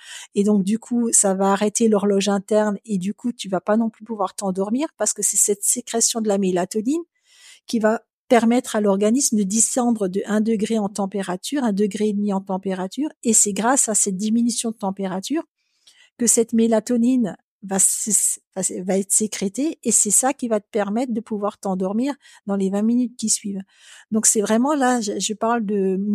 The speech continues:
mauvais rituel, parce que les gens en soi, ils ont pas de problème de travail, ils ont pas de problème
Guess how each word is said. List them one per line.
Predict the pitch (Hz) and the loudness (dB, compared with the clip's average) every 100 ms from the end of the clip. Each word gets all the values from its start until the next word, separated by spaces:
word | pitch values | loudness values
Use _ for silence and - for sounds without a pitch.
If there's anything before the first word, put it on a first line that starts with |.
| 214 240 | 0 2
mauvais | 214 233 233 254 | 4 4 4 0
rituel, | - 233 - 262 330 285 208 _ _ _ _ | 2 -2 0 0 2 0 -4 _ _ _ _
parce | 202 - | 0 2
que | 208 | 2
les | 202 208 | 0 0
gens | 233 254 226 | 2 0 0
en | 220 | -2
soi, | - 254 | 0 2
ils | 240 214 | 2 2
ont | 202 | 0
pas | 233 | 0
de | 226 | -2
problème | - 208 214 | -2 2 4
de | 208 202 | 2 0
travail, | - 196 196 220 302 | 0 0 2 2 4
ils | 262 214 | 2 2
ont | 196 | 2
pas | 214 | 0
de | - | 0
problème | 226 208 214 220 | -2 2 4 2